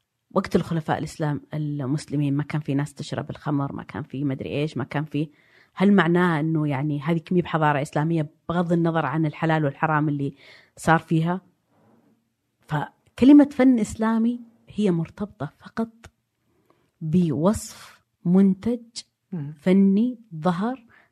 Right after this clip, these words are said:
Speaker 1: من خلال حضارة معينة، سواء كان اللي، اللي، آه، نفذ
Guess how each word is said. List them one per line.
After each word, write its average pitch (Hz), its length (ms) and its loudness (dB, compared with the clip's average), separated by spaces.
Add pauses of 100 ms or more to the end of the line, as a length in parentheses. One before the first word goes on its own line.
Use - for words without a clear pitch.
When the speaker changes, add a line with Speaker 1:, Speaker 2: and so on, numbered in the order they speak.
(140)
Speaker 1:
من 175 140 0
خلال 160 480 -4 (420)
حضارة 202 440 0
معينة، 143 560 0
سواء 175 260 2
كان 147 300 0 (680)
اللي، 156 480 0
اللي، 135 400 -8
آه، 55 580 -14
نفذ 202 400 0